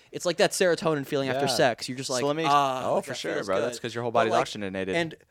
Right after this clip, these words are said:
Speaker 2: So let
Speaker 1: what,
Speaker 2: me tell you
Speaker 1: wh-,
Speaker 2: something.
Speaker 1: hold on. When it comes to, like, the, like, training wheels, I agree. Like, yeah, the timer thing is me, like, setting times for myself and structuring it.
Speaker 2: Yes.
Speaker 1: But my question to you
Speaker 2: Mm-hmm.
Speaker 1: is, how do you, like, when you're meditating,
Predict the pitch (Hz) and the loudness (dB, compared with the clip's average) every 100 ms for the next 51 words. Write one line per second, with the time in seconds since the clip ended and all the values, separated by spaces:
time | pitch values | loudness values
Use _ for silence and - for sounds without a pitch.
0 | _ - 170 151 147 156 156 131 98 95 | _ 6 8 8 6 2 2 -2 -4 -6
1 | 143 196 127 107 143 185 196 214 247 - | -2 0 0 -2 0 0 0 -4 -4 -6
2 | - 196 170 131 - - _ _ _ _ | -10 -8 -6 -6 -8 -20 _ _ _ _
3 | - 139 139 135 - - 180 233 214 120 | -20 -6 0 2 0 -4 -2 0 0 0
4 | 120 110 123 - 185 349 254 339 403 110 | -2 -2 -4 -2 2 2 2 2 2 0
5 | 135 156 185 262 139 147 - 202 277 185 | -2 -2 2 2 4 0 -2 -2 0 0
6 | - 147 143 143 170 185 180 160 135 135 | 0 0 0 0 8 10 10 8 4 -2
7 | 170 180 156 135 123 - _ - 196 180 | 0 2 4 2 0 -8 _ -2 0 0
8 | 151 - 175 196 175 147 127 135 127 - | -2 0 2 2 2 -2 -2 -2 -4 -4
9 | - 196 - 117 82 64 - - 104 - | 0 0 0 -6 -6 -12 -10 -4 -4 -2
10 | - 226 160 - _ _ _ _ - 160 | 2 4 4 2 _ _ _ _ -2 0
11 | 170 254 359 - 160 120 117 113 120 120 | 2 4 4 2 -2 -2 -4 -4 -4 -6
12 | 117 - _ _ _ _ - 185 220 208 | -8 -14 _ _ _ _ 0 4 4 2
13 | 170 147 233 226 170 170 147 185 214 233 | -4 -2 -2 -2 -2 -4 0 2 4 4
14 | 151 - 85 - | 4 0 -10 -14